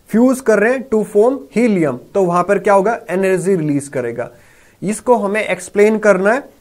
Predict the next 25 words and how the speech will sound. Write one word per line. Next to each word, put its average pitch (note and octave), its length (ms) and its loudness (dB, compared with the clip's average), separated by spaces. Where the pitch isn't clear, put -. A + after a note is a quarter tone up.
uh, E3 180 6
with A#3 220 6
respect A3+ 460 4
to A3 80 4
binding G#3+ 480 2
energy G#3 340 2
per G#3 140 6
nucleon G#3+ 340 2
and F3 320 -6
mass E3+ 320 0
curve। B2 340 -4
Uh, D#3+ 500 6
और C4+ 100 8
उसके A3+ 240 4
बाद G3 240 6
है F#3+ 100 2
हमारे F#3 240 6
पास G3 260 2
nuclear G3+ 360 2
fission, F3+ 440 -2
like D3+ 300 -2
हमारे F3 280 0
पास F3+ 260 -2
uranium G3+ 480 0
है, A3+ 220 -2